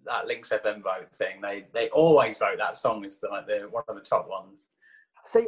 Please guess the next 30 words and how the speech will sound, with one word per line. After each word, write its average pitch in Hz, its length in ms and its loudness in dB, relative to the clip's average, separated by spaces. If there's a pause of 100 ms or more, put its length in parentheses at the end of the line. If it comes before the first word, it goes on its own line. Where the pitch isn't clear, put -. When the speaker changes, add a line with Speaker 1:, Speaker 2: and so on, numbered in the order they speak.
Speaker 2:
I, 277 240 2 (240)
I 294 120 4
wouldn't 294 320 -6
put 208 100 0
it 196 120 0
as 185 120 -4
my, 170 300 2 (240)
as, 160 80 -10 (240)
like, 151 240 4
my 143 180 -4 (100)
favourite. 190 560 2
I, 214 320 2 (400)
I 254 200 2
like, 196 280 2 (480)
I - 80 -8
mean, 175 140 0
I 196 80 6 (100)
really 180 260 0
like 156 180 2
The 147 80 -18
Darkness, 147 680 0
Don't 139 160 0
Let 135 160 -10
the - 100 -10
Bells 127 280 2
End. 110 340 -2 (340)
I 170 120 4
love 160 320 0
Speaker 1:
Yeah. 131 140 6
Speaker 2:
that, 98 240 -2